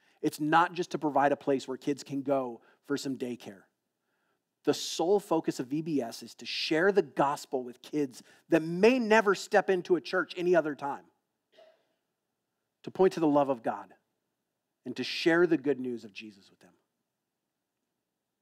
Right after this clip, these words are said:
The moment V B S becomes a week's worth of daycare or simply trying to get more families into the church,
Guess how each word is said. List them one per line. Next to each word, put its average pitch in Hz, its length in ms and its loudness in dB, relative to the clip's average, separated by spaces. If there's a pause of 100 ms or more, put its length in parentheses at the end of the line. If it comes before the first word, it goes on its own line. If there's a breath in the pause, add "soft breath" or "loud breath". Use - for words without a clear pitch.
(880)
The 160 100 4
moment 226 380 4
V 202 140 0
B 175 160 2
S 160 160 2
becomes 165 320 -2
a 147 80 0
week's 160 360 -6
worth 175 280 2
of 127 160 -4
daycare 156 540 -2 (260 soft breath)
or 151 100 0
simply 208 420 2
trying 180 260 0
to 160 40 0
get 170 140 6
more 156 160 -2
families 165 460 -2
into 156 120 -4
the 127 120 -8
church, - 420 -6